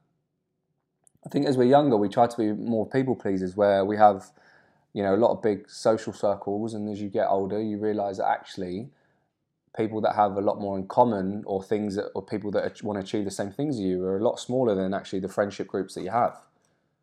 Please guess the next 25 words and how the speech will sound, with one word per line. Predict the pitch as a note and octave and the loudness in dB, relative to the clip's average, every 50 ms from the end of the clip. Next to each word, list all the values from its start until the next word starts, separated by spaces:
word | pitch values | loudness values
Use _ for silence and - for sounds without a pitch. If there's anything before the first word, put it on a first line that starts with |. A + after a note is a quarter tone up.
| _ _ _ _ _ _ _ _ _ _ _ _ _ _ _ _ _ - | _ _ _ _ _ _ _ _ _ _ _ _ _ _ _ _ _ 0
Um, | - C3 B2+ C3 C3 C3 C3+ - - _ _ _ _ _ _ _ _ _ _ _ _ _ - | 4 6 6 6 6 4 0 -2 -6 _ _ _ _ _ _ _ _ _ _ _ _ _ -2
so | - - C#3 C3+ | 4 6 6 6
it's | - C3+ C#3+ | 6 4 6
very | E3 E3 E3 D3+ - | 6 6 6 6 4
interesting | D#3 D3 - C#3 - - C#3 B2+ A#2+ A#2 | 0 -2 -4 -6 -2 0 0 0 0 0
to, | - - - B2 A#2+ A#2 A#2 - - | -2 0 2 4 4 4 2 0 -2
to | - - A#2+ | -6 -2 0
look | A2+ A#2 B2+ B2 - | 0 2 0 0 0
at | C3 - | 0 0
it | G2+ F2+ F#2+ | 0 0 0
this | F#2+ F#2 - - | -2 -4 -2 -2
way. | F#2+ E2+ D#2+ D2+ - _ _ _ _ - | -4 -4 -4 -6 -12 _ _ _ _ 2
Um, | G#2 G2+ G2+ G#2 G#2 G#2 G#2 G#2 G#2 G#2+ - - - _ _ _ _ - | 4 6 8 8 6 4 2 -2 -6 -6 -8 -10 -14 _ _ _ _ 0
I | B2+ | 2
think | - F3+ F3+ F3 E3 D#3 D3+ | 4 4 2 2 0 2 6
one | E3 E3 E3+ | 6 6 6
thing | E3 - D#3+ D3 C#3+ | 6 2 2 4 4
that | C#3+ A#2+ - C3+ | 2 2 2 2
is, | C3+ A#2+ A#2 - - - _ - | 0 0 -2 -4 -10 -10 _ -4
is | B2+ - | -4 -2
completely, | - C3 B2 - - C#3+ C3 B2+ B2+ B2+ B2 A#2 A2 - - _ _ - | -2 -4 -6 -4 -2 -2 -2 0 0 0 0 0 0 -2 -6 _ _ 2
uh, | A#2+ A2+ A2 G#2+ G#2 G2+ - - - - B2+ - - | 4 6 6 4 2 0 -2 -6 -8 -8 -6 -6 -6
is | B2+ - - | -8 2 8
so | - B2+ C3 | 10 10 10
important | C3 B2 A2+ A2+ A2 G2 F#2+ F#2 F#2 F#2 | 10 8 4 2 2 0 0 -2 -4 -8